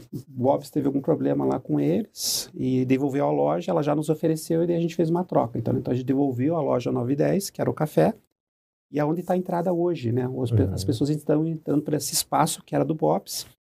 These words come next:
Speaker 1: E nós estamos em reforma ali das outras duas portas, que deve entregar daqui a alguns dias, e Orlando daqui a pouco vai falar um pouquinho.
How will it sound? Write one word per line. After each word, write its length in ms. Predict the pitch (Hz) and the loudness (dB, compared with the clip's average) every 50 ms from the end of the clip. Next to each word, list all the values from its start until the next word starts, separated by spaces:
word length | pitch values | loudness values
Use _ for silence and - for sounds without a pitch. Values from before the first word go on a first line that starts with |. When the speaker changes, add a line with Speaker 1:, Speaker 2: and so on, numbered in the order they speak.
| _ _ _ _ _ _ _ _ _ _ _ _ | _ _ _ _ _ _ _ _ _ _ _ _
Speaker 1:
E 60 | - 147 | -2 0
nós 200 | 147 151 151 160 | 2 2 2 -2
estamos 300 | 156 - 151 165 156 160 | -2 0 0 0 0 0
em 80 | 160 | 0
reforma 580 | 156 175 180 180 - 160 143 143 143 143 139 131 | 0 0 -2 -2 -2 0 2 2 2 0 -2 -2
ali 160 | 123 127 135 | -2 -2 0
das 180 | 127 131 123 120 | 2 2 2 2
outras 360 | 131 131 131 135 131 120 120 | 2 0 2 0 -2 0 0
duas 360 | 120 123 139 131 120 113 - | 0 0 0 0 0 0 -4
portas, 680 | - - - 131 151 185 196 196 - 123 117 - - - | -8 -6 2 4 4 4 2 0 -4 -4 -4 -4 -6 -8
que 120 | - - | -10 -2
deve 160 | 135 131 127 131 | 0 0 0 2
entregar 280 | 131 147 131 120 131 | 0 0 2 2 2
daqui 180 | 127 127 120 - | 0 0 0 0
a 60 | 131 | -2
alguns 240 | 117 123 127 120 117 | 0 2 0 0 0
dias, 260 | 117 131 165 156 131 | 0 0 0 0 0
e 80 | 131 135 | 0 0
Orlando 280 | 127 123 120 117 120 | 0 2 2 2 2
daqui 160 | 123 120 - | 0 0 0
a 40 | 123 | -2
pouco 200 | 117 120 123 123 | 0 0 -2 0
vai 80 | 127 117 | 0 0
falar 200 | 120 135 127 123 | 2 2 0 0
um 40 | 117 | 0
pouquinho. 440 | 120 - - - 143 180 240 220 | -2 -6 -6 -2 0 0 0 -2